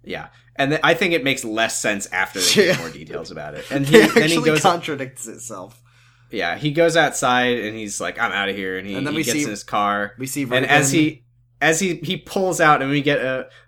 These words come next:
Speaker 1: a capital F funny shot of Ruben
Speaker 2: They
Speaker 1: sitting
Speaker 2: high
Speaker 1: two
Speaker 2: five
Speaker 1: cars
Speaker 2: as they
Speaker 1: over.
Speaker 2: cross each other. <laughs>
Speaker 1: Yeah, Ruben's making sad cuck face.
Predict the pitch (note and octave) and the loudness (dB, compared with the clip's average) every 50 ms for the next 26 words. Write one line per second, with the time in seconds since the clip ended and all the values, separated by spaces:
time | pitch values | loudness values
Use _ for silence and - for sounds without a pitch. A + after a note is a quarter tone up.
0 | _ - A#2+ A#2+ A#2+ - - C#3+ C#3+ - D3+ C3+ C3+ - A#2+ B2+ B2+ - - - | _ -8 -8 -8 -4 0 0 2 2 2 0 -2 -2 0 -2 -2 -2 -4 -4 -2
1 | C3+ B2+ B2+ B2+ A#2+ A#2 - - C#3 A#2+ A#2 A2+ A2 A2 G#2+ G#2+ G#2+ A2+ A#2+ A#2+ | -2 0 0 0 -2 -2 -2 -2 0 2 2 2 0 -4 -8 -8 -6 -6 -4 -4
2 | G2+ A2+ G#2+ G#2 G#2 D3 E3+ G3 F3+ C#3 G#3+ A3 G#3+ G#3+ - E3+ E3 E3 D#3 B2+ | -4 -4 -4 -4 -2 0 2 4 6 8 6 6 6 4 4 4 6 6 4 4
3 | - D3 C#3 - - C#3+ C#3 - G2+ D#3 C#3 C#3+ C3+ - D#3 C#3+ - - F#3+ D#3+ | 2 0 0 0 -2 -2 -2 -2 0 0 0 -2 -2 -4 -4 -4 -4 -2 -2 -2
4 | C3 C#3+ C#3 C3+ - - _ _ _ _ _ _ _ _ _ _ - B2+ B2 A2+ | -2 -4 -6 -10 -12 -18 _ _ _ _ _ _ _ _ _ _ -6 -2 0 2
5 | A2 A2 A2+ B2+ C3 A#2+ B2+ B2 B2 - A#2+ A#2 A2+ - A#2 G#2 - - A2 G#2 | 2 2 0 -2 -2 -2 -2 -4 -4 -2 0 -2 -2 -2 -4 -6 -4 -2 -2 -2
6 | G#2 - - A2 G#2 - - - G#2+ G2 G2+ G#2 G2+ - - - - - | -4 -4 -4 -6 -6 -6 -6 -4 -4 -2 -2 -4 -6 -8 -10 -12 -12 -16